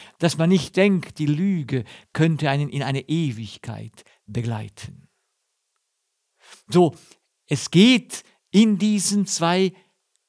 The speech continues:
Kampfschauplätzen, die wir gesehen haben im Universum und letztendlich auf unserer Erde, weil dort findet der Kampf statt, und im Herzen des Menschen. Die Bibel beschreibt von Anfang bis zum Ende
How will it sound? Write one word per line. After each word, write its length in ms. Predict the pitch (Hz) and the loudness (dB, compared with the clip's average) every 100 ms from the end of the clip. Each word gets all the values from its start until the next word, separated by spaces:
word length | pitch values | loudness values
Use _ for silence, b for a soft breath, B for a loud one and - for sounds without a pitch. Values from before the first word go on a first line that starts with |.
| _ _ | _ _
Kampfschauplätzen, 1600 | - 202 147 - - - _ - - 143 135 135 160 202 185 147 | -2 0 0 -6 -18 -20 _ -14 -6 -4 -4 -4 -4 -2 -6 -4
die 120 | 131 | -6
wir 100 | 135 | -6
gesehen 320 | 127 131 147 | -4 -4 -4
haben 140 | 139 | -4
im 120 | 135 131 | -6 -8
Universum 600 | 135 127 147 170 - 156 | -6 -2 0 -2 -4 -8
und 100 | 120 | -8
letztendlich 420 | 120 131 120 123 | -10 -10 -8 -8
auf 60 | |
unserer 340 | 123 123 135 - | -8 -6 -6 -2
Erde, 480 | 151 165 160 185 190 b b - | 2 2 2 0 -2 b b -12
weil 120 | 113 | -4
dort 280 | 131 151 - | 0 0 0
findet 340 | - 165 160 | -4 -2 -2
der 80 | 160 | -2
Kampf 300 | 151 156 156 | -2 -4 -4
statt, 400 | - 190 202 - b b b b b b _ _ _ | -4 2 2 0 b b b b b b _ _ _
und 320 | - 156 233 233 | 2 6 6 6
im 100 | 214 | 2
Herzen 460 | 165 170 220 170 | 2 -2 -4 -8
des 160 | 160 156 | -8 -8
Menschen. 560 | 143 139 123 - 104 98 b b b | -8 -8 -10 -14 -16 -16 b b b
Die 80 | - | -6
Bibel 420 | 104 110 220 220 | -4 0 2 2
beschreibt 460 | 190 196 - 180 180 | 0 -2 0 0 -2
von 180 | - 165 | -4 -8
Anfang 640 | - 214 240 226 226 220 | 2 2 2 -2 -4 -2
bis 200 | 196 196 | -4 -8
zum 220 | - 196 165 | -8 -10 -8
Ende 520 | - 147 139 110 107 | -6 -4 -4 -6 -8